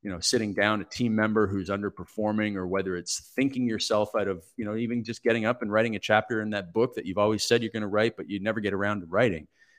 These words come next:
or doing the Brazilian Jiu-Jitsu a couple times per day.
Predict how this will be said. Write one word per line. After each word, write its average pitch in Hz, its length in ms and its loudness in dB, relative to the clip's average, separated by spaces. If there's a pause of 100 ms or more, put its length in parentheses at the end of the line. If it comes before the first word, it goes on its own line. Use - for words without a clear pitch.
(160)
or 101 400 0 (140)
doing 104 240 2
the 92 260 0
Brazilian 101 540 -4
Jiu-Jitsu 107 480 -2
a 87 40 -4
couple - 280 -4
times 90 260 -4
per - 120 -14
day. 85 180 4